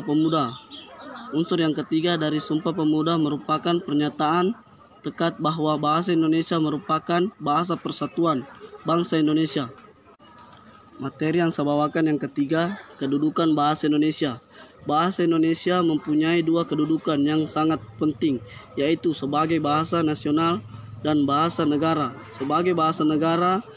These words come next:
fungsi bahasa Indonesia adalah sebagai bahasa dalam pe-, penyelenggaraan administrasi negara, seperti dalam penyelenggaraan pendidikan dan sebagainya. Materi yang terakhir,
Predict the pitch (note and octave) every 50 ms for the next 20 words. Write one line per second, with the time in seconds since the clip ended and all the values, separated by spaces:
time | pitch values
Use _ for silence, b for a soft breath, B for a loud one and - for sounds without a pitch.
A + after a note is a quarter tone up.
0 | B B B B B - - - E3 E3 F3+ - F#3 F#3 E3+ D#3+ D#3 D#3+ E3 -
1 | D#3+ D#3 D#3 D3+ D#3 D#3+ E3 - - F3 F3 F3 F3+ D3 D#3 D#3 D3+ D#3 D#3+ D#3+
2 | F3+ G#3 - - C#3 D3 D#3 D#3+ E3 F3+ F3 D#3+ D3+ D3+ D#3 D#3+ - D#3+ D3+ D3+
3 | D3+ D#3+ D#3+ E3 E3 F#3 - - C3+ - - B B B B B B B B B
4 | - - D3+ D#3 D#3+ D#3+ D#3+ D#3 D3+ D#3 D3+ D#3 E3 E3 - F3 F3 F3+ F#3 -
5 | D3 D3+ D#3 D#3+ D3+ D3 D3+ D#3 D3 - - - D#3+ D#3 E3 - E3+ D#3 D#3 D3
6 | D#3+ D#3+ D#3+ D#3+ C#3 A#2 B2 - - - _ - - - - - - - - -
7 | - B2+ - - D#3 - - - E3+ D3 D3 D3+ D#3+ E3 D#3 - D#3 D3 D3+ D3+
8 | D#3 D3+ D3+ D3+ D3+ D3+ D#3 D3+ D#3+ E3+ E3+ F#3+ - - D3 C#3+ D3+ D3+ D#3+ D#3
9 | - F3+ E3+ E3+ F#3 G#3+ - - _ _ - - _ - - - _ _ _ _
10 | - - D#3 D#3 D3+ D3+ - D3 D3+ D3 C#3+ D#3+ D#3+ D#3+ D#3+ C#3 A#2+ - - -
11 | - - - - - - - _ - - - - - - - - - - - -
12 | - _ _ _ - - - D3 C3+ - - D#3 D#3+ E3+ F3+ F3+ F3+ E3 D3+ C#3+
13 | - C#3+ C#3+ C#3+ D3+ D#3+ E3+ F3+ F#3+ C#4